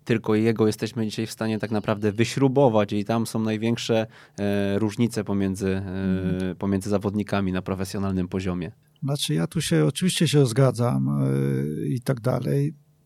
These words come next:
Speaker 2: Z drugiej strony <laughs> ja cały czas uważam, że piłka nożna jest prostą grą pod warunkiem, że się tą grę rozumie. Jeżeli się tej gry nie rozumie, a to widzę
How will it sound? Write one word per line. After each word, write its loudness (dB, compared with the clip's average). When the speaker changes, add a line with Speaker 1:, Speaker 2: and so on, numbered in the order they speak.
Speaker 2:
Z -8
drugiej 2
strony 0
<laughs> 6
ja 4
cały 4
czas 4
uważam, 2
że -6
piłka 6
nożna 8
jest 0
prostą 4
grą 6
pod 2
warunkiem, 4
że 2
się 0
tą 4
grę 6
rozumie. 6
Jeżeli 8
się 4
tej 4
gry 6
nie 8
rozumie, 2
a 2
to 0
widzę 2